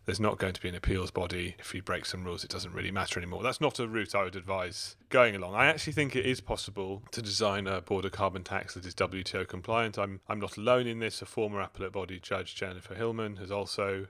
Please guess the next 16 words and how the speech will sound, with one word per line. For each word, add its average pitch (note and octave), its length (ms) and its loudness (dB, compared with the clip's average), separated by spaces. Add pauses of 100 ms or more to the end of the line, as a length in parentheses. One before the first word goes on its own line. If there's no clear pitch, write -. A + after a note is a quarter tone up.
made G#2 260 -2
this G#2 200 -4
argument. A#2 640 2
And A#2+ 340 -6 (180)
it's C3 140 -4
all E3 160 4
to C#3+ 140 -8
do C#3 160 2
with B2+ 160 2
the A#2+ 120 0
approach. - 680 0 (360)
Because B2+ 460 0
under C3+ 480 8
W A2 340 0
T G#2 220 0
O G2 300 2